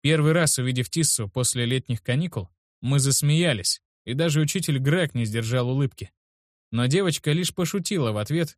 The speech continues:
не обращая внимания на издёвки. Не плакала она ни тогда, когда вывалилась из переполненного школьного флаера,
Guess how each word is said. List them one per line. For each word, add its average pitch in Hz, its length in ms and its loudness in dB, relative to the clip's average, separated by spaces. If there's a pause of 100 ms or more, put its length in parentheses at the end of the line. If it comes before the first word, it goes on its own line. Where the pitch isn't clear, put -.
(140)
не 120 100 -2
обращая 120 460 -2
внимания 107 440 -2
на 104 160 -4
издёвки. 110 460 -6 (560)
Не 135 120 -2
плакала 185 440 0
она 147 160 4
ни 127 160 2
тогда, 147 560 0
когда 131 260 0
вывалилась 123 560 0
из 117 140 -2
переполненного 123 720 -2
школьного 113 480 -2
флаера, 151 500 0